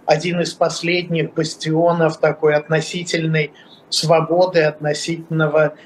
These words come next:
э, либерализма. И власть ничего не сдерживает. И это, кстати, тоже очень важный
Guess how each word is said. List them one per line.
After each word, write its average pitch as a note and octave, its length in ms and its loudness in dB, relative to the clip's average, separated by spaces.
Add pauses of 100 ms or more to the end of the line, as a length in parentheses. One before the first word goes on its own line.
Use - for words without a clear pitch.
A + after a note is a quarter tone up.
(260)
э, D3 340 4
либерализма. D#3+ 960 0 (340)
И E3 400 2
власть F#3+ 320 2
ничего G#3 340 2
не G#3 140 -2
сдерживает. E3 640 -2 (160)
И D3 80 -6
это, F#3+ 220 0
кстати, G#3 400 2
тоже A#3 320 2
очень G3 280 0
важный F#3 640 0